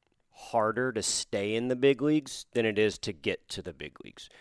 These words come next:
right? To get to the big leagues, it's analytically driven. It truly is, especially these days, to when you can just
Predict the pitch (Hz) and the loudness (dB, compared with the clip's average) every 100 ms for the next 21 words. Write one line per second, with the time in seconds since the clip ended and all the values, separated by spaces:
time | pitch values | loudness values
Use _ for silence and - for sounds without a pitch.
0 | - _ 139 - 127 95 170 - 165 151 | -20 _ -4 -2 -6 2 2 4 0 0
1 | 104 120 104 101 87 101 - 110 107 90 | 4 2 4 -2 -2 -10 -6 -4 -4 -4
2 | 90 87 87 82 82 71 71 - - - | -6 -8 -12 -12 -12 -12 -18 -14 -10 -2
3 | 117 98 90 80 - - _ - 151 123 | 2 2 0 -4 -14 -20 _ 2 2 4
4 | 110 120 101 98 87 - 107 107 107 104 | 2 0 2 0 0 -6 -4 0 2 2
5 | 98 90 - - - 120 117 110 107 110 | 0 -8 -16 -20 -8 -6 -4 -4 0 0
6 | 98 | -2